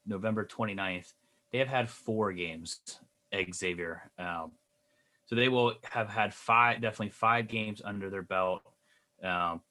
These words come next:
some of them are weird ones, though, like Oakland, one oh one to forty-nine. Not that I'm getting too much into their crap, but they barely squeaked by to Toledo this past weekend.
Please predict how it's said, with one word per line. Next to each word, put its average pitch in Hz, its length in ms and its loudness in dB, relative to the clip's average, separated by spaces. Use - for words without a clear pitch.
some 240 220 0
of - 20 4
them 262 140 6
are 190 160 8
weird 120 280 2
ones, 117 280 2
though, 104 140 0
like 98 260 -2
Oakland, 131 580 -2
one 110 160 -2
oh 113 100 -2
one 107 360 -2
to 110 80 -2
forty-nine. 107 640 -4
Not 113 180 -4
that 104 60 -6
I'm 98 120 -8
getting 101 220 -8
too - 140 -8
much 98 160 -10
into 92 120 -8
their 90 120 -4
crap, 95 240 -4
but 110 100 -8
they 123 100 0
barely 107 480 -2
squeaked 104 300 -10
by 98 160 0
to - 200 -12
Toledo 98 360 -6
this 95 160 -10
past 98 280 -2
weekend. 98 400 -8